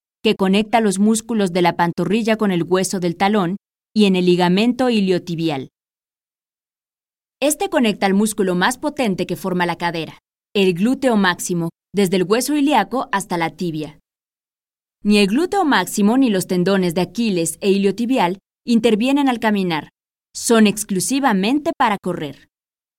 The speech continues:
Como si se tratara de resortes, los tendones se contraen y se extienden para lanzar el siguiente paso. Los tendones forman la unión entre los músculos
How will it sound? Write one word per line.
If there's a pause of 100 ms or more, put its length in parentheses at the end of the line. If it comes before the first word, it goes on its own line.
(720)
Como
si
se
tratara
de
resortes, (460)
los
tendones
se
contraen
y
se
extienden
para
lanzar
el
siguiente
paso. (1000)
Los
tendones
forman
la
unión
entre
los
músculos